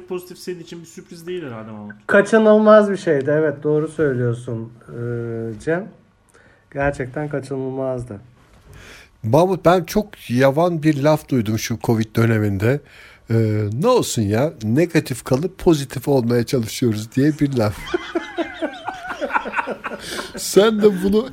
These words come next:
Speaker 3: edebilirsin bu arada yani.
Speaker 2: Evet, benim de bayağı hoşuma gitti. Bunu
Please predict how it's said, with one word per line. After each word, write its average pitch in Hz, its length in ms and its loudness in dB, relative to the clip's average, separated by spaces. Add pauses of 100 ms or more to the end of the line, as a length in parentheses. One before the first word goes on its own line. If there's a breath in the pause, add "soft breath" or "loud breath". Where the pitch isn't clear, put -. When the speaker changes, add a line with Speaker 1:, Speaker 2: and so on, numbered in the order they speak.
Speaker 3:
edebilirsin 170 760 6
bu 131 100 8
arada 107 320 2
yani. 98 320 0 (420 soft breath)
Speaker 2:
Evet, 190 320 2
benim 165 180 2
de 185 100 -2
bayağı 170 280 2
hoşuma 170 340 0
gitti. 175 340 -2
Bunu 196 280 4